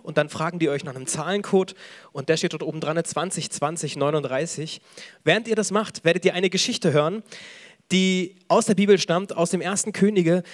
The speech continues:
Und diese Geschichte ist, die solltet ihr euch merken. Da gibt's die Königin von Saba, die den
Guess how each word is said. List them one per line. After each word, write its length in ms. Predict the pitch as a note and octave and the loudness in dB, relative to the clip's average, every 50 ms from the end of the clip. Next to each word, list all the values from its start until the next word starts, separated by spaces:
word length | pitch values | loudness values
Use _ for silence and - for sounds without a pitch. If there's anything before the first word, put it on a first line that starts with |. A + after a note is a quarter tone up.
| - - | -8 -4
Und 160 | - E3 D#3+ | -2 0 2
diese 160 | F#3 F#3 F#3+ G3 | 2 2 2 2
Geschichte 420 | F3 F3 - G3+ G#3 - - F#3+ | 2 2 2 2 0 0 2 2
ist, 540 | F3+ D#3+ E3 - - - - - - - - | 2 2 0 -2 -4 -4 -6 -10 -12 -4 0
die 80 | E3 | 2
solltet 280 | D3+ D#3 D#3+ E3+ F3+ E3 | 6 6 6 6 4 0
ihr 60 | D#3 | 0
euch 160 | A2+ D3+ C#3+ | 0 -2 -2
merken. 300 | C#3 C3+ C3+ C#3+ D3+ - | -2 -2 -2 -4 -4 -4
Da 80 | C3 C3 | -4 -2
gibt's 180 | C3 F3 E3+ - | -2 -2 -2 -4
die 100 | - F3+ | -4 0
Königin 480 | - - F#3 G3+ G#3 G3 E3 F3 D#3+ | 4 6 6 6 6 4 2 2 0
von 260 | D#3+ - - D3+ C#3 | 0 -2 -2 -2 0
Saba, 440 | C3 C#3+ C#3+ D3+ F3+ F3+ F#3+ F#3 F3+ | 2 0 2 2 2 2 0 0 0
die 180 | E3+ - D#3 D#3 | -2 -2 0 0
den 240 | D3 D#3 D3+ D#3 | 2 2 0 0